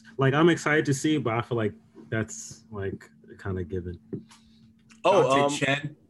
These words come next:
Speaker 2: mm.
Speaker 1: I'm intrigued to see where he goes, 'cause I feel
Speaker 3: Or
Speaker 1: like he's kinda like an
Speaker 3: Singapore
Speaker 1: outlier. Like, I
Speaker 3: athlete.
Speaker 1: didn't really expect him. He kinda, like, they put him out there in kinda, like, a Tekken squash match. <laughs>
Speaker 2: Was that the boy that came out with the mask on? He took it off?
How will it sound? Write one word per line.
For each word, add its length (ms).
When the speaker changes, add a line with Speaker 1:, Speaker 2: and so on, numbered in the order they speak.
Speaker 2:
mm. 300
Speaker 1:
I'm 220
intrigued 680
to 60
see 240
where 160
he 160
goes, 580
'cause 140
I 60
feel 140
Speaker 3:
Or 40
Speaker 1:
like 100
he's 100
kinda 240
like 180
an 60
Speaker 3:
Singapore 120
Speaker 1:
outlier. 500
Like, 100
I 40
Speaker 3:
athlete. 40
Speaker 1:
didn't 100
really 220
expect 500
him. 360
He 140
kinda, 240
like, 360
they 100
put 200
him 100
out 240
there 280
in 180
kinda, 240
like, 180
a 80
Tekken 460
squash 460
match. 440
<laughs> 440
Speaker 2:
Was 140
that 120
the 80
boy 200
that 100
came 180
out 80
with 80
the 60
mask 280
on? 160
He 100
took 180
it 60
off? 200